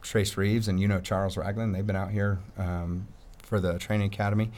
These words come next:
And, um, we moved in with them, and I was the absolute ringleader of the, the partiers, you know. Um, and again, we're young and we're, you know, we're, we're all single and we're having a good time. And,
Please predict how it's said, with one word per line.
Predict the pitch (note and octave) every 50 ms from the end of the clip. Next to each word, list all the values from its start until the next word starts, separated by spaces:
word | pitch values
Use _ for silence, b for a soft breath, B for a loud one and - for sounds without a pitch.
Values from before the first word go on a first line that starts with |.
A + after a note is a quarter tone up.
| B B B B B B B
And, | - A2 G#2 G2+ G2+ G2 G2
um, | F#2+ F#2 F#2 F2 F2+ F2+ E2+ E2+ E2+ E2 - - - -
we | - A2+
moved | A2 G#2+ G#2 G2+ G2
in | G#2 G2+ F#2+
with | F2+ -
them, | G2+ G2+ G#2+ A2 G#2 F#2+ F2 - -
and | G2+ G2 F#2 F#2 F2+ F2+ E2 -
I | D#2 F2+ G2
was | G2+ G2 F2+ F2+ -
the | - F2+ F2 E2+ D#2+ - -
absolute | F#2+ F#2 F2+ - - F#2+ F2 E2+
ringleader | E2+ F2 F#2 G#2+ G#2 F#2 F2 F2 F2
of | E2+ F2
the, | E2 D#2+ E2+ F2+ A2 - -
the | F2+
partiers, | F2+ - F#2+ F#2 A2 G#2+ E2 D2+ F2 - -
you | - F2
know. | F2+ F2+ F#2 G2+ G#2 B B B B B B B B
Um, | - G2+ G2 F#2 F2+ F#2 F#2 F#2 -
and | C#3 D3
again, | C#3+ D3 D#3+ E3+ D#3+
we're | C3+ A2+
young | G2+ G2 G2+ A2 C3 C3+ C3 A#2+
and | G2 G2 G2
we're, | G2 F#2+ F#2+ F#2 F#2 F#2 - -
you | - G2
know, | F#2+ G2
we're, | G2+ F#2 E2+ D#2 - - -
we're | - F#2+ F#2+
all | F#2 F#2 F#2
single | - - A#2 B2+ B2+ B2+ B2
and | A#2 G2+
we're | F#2+ F#2
having | G#2 A2+ A2 G#2+
a | G2
good | G2+ G2+ G2
time. | - - G#2 A2 A2 A#2 A2+ G2+
And, | F2+ F#2 F2+